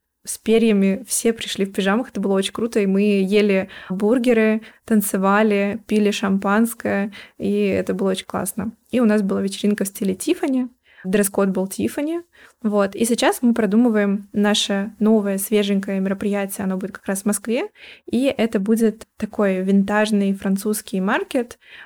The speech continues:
куда мы привлечем небольших маленьких микроспециалистов со своим маленьким уютным бизнесом. Кто-то там делает свечки, кто-то керамические кружки, посуду. И будет возможность на этом мероприятии что-то купить, пообщаться с девчонками.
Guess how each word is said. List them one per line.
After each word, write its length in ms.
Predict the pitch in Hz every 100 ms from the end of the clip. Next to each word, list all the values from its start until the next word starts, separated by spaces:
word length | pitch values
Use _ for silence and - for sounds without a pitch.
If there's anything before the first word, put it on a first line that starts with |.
| -
куда 280 | 226 208 208
мы 180 | 202 196
привлечем 840 | 208 208 220 233 - 202 190 202 -
небольших 800 | 220 208 220 220 - 214 - - _ _ -
маленьких 600 | 220 208 196 196 196 202
микроспециалистов 1200 | 208 202 190 190 - 196 196 214 415 - 247 -
со 300 | - 190 190
своим 380 | - 202 208
маленьким 500 | 202 214 202 196 220
уютным 420 | 202 220 220 196 190
бизнесом. 600 | 320 339 247 - 208 208 - -
Кто-то 320 | - 220 214
там 140 | 190
делает 320 | 190 208 233 233
свечки, 500 | 208 208 202 - 196
кто-то 360 | - 190 196
керамические 760 | 220 226 214 220 226 - - 226
кружки, 460 | 233 214 220 -
посуду. 720 | - 214 - 220 208 196 196 196 - - -
И 120 | 226
будет 180 | 220 240
возможность 540 | 220 214 220 196 196
на 40 | 202
этом 180 | 196 190
мероприятии 520 | 196 208 208 208 196
что-то 300 | - 196 -
купить, 540 | - 196 247 349 - _ - -
пообщаться 640 | 202 196 202 196 - 190
с 20 |
девчонками. 800 | 190 196 214 254 302 247 226 226